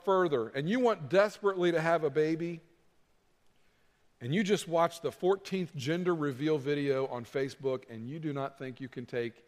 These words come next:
any more. This one can get to me. I'll, I'll preach on Sundays, and I usually go home for my post-sermon nap.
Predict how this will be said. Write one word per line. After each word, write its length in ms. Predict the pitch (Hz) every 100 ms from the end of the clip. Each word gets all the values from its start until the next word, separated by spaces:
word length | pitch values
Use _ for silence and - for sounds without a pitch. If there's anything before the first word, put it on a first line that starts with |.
| _ 147
any 440 | 147 147 160 160 _ _ _ _ _
more. 380 | 123 123 117 107 - _ _ _ _ _ _ _ _ _ _ _ _ _ _ _ _ _ _ _
This 160 | 165 170
one 120 | 185
can 180 | - 160
get 160 | 165 -
to 80 |
me. 300 | 151 156 139
I'll, 280 | 131 151 151 135
I'll 160 | 156
preach 320 | - 170 156
on 120 | 160 147
Sundays, 600 | 170 160 156 156 139 139
and 100 | 139
I 120 | 135
usually 260 | 147 147
go 160 | 139 139
home 200 | 143 143
for 140 | 139
my 160 | 127 120
post-sermon 720 | - 151 143 - 143 135 117
nap. 340 | 123 143 -